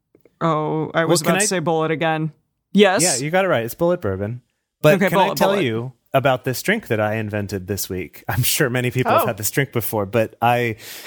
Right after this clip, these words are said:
Speaker 2: kind of
Speaker 1: <laughs> But you
Speaker 2: discovered it
Speaker 1: invented it.
Speaker 2: I discovered it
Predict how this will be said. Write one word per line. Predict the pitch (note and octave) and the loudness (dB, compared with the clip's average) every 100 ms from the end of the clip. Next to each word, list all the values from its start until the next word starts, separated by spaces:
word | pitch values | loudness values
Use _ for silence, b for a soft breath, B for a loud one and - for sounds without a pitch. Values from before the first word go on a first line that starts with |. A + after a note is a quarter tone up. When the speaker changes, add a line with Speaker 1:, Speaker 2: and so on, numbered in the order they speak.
| B | B
Speaker 2:
kind | - E3+ | 0 2
of | G3 | 4
Speaker 1:
<laughs> | |
But | A#3+ | 4
you | G3+ A3 | 4 2
Speaker 2:
discovered | C#4 | 2
it | B3 | 2
Speaker 1:
invented | G#3+ G#3+ G#3 | 2 0 0
it. | E3+ D#3+ E3 G3+ B B B - | 0 0 0 -2 B B B -2
Speaker 2:
I | B2+ | 0
discovered | C3 - E3 E3 F3 | 0 0 0 0 0
it | E3+ D#3 - | -2 -4 -10